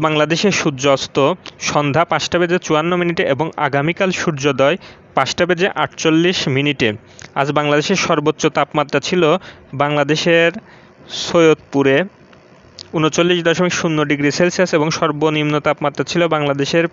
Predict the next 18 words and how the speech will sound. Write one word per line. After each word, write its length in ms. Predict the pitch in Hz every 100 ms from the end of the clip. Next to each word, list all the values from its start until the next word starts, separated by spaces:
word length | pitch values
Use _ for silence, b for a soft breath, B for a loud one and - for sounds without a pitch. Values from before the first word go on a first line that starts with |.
| -
ফেনী 380 | 165 151 151 170 - B B B -
এবং 300 | 143 143 151 185 175 -
সিলেটের 500 | 165 151 165 175 175
শ্রীমঙ্গলে 800 | - - 175 151 139 123 127 139 226 - B B - -
তেইশ 260 | 170 160 151
দশমিক 380 | 147 180 180 -
পাঁচ 180 | 156 139 135
ডিগ্রি 220 | 135 131 127
সেলসিয়াস। 580 | 165 156 - 139 117 - - B B
বাংলাদেশের 580 | 143 151 156 151 143 190 160 143 135
দিন 120 | 160
এবং 140 | 175 160
রাতের 240 | 143 147 135
তাপমাত্রা 460 | 143 143 131 - 160 202 B B -
প্রায় 220 | 139 165 - 147
অপরিবর্তিত 640 | 139 139 127 131 - 120 156 196 -
থাকতে 380 | 156 - 147
পারে। 260 | 135 131